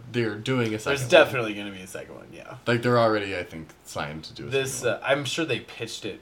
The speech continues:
Speaker 2: with, like, a long, with a really long outline of the story. I think they knew a lot of these arcs. They're,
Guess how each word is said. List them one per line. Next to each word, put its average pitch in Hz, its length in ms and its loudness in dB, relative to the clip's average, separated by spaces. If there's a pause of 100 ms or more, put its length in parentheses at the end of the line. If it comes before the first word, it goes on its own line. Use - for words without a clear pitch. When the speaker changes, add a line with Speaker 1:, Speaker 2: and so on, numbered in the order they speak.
Speaker 2:
with, 107 260 -12
like, 82 220 -12
a 80 200 -12 (200)
long, 95 580 -12 (580)
with 135 180 -4
a 123 60 -2
really 143 380 2
long 120 400 2
outline 98 520 -6
of 92 100 -12 (140)
the 92 160 -12
story. 90 680 -4
I 113 60 -8
think 151 220 -6
they 135 120 2
knew 131 380 -2
a 110 180 -4
lot 113 280 0
of 104 100 -8
these 101 440 -8 (200)
arcs. 107 400 -4
They're, 107 480 -8